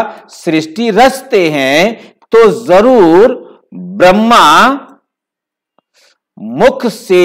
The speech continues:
ही ब्राह्मण रचेंगे। तो ये कितनी बड़ी हस्ती है,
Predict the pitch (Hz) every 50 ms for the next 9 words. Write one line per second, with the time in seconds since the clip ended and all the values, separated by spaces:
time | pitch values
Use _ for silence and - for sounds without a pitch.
0 | 170 160 156 165 226 269 269 175 160 123 - - - _ _ _ _ _ - 104
1 | 98 98 98 139 139 135 135 131 120 127 139 170 202 226 247 277 285 277 - -
2 | _ _ _ _ _ _ _ _ _ _ _ _ _ _ _ _ _ - 165 190
3 | 185 - 240 233 233 226 214 226 240 254 254 - _ _ _ _ _ _ _ _
4 | _ _ _ _ _ _ _ - 135 139 143 151 147 147 147 - _ - 156 160
5 | 156 160 - - - 156 143 151 165 185 208 226 233 240 220 160 117 120 151 151
6 | 147 147 139 131 131 135 147 165 202 233 - - - _ _ _ _ _ _ _
7 | _ _ _ _ _ _ _ _ _ _ _ _ _ _ _ _ _ _ _ 117
8 | 113 117 123 127 - 180 214 - - - - - 269 247 226 202 190 190 180 180
9 | 185 208 226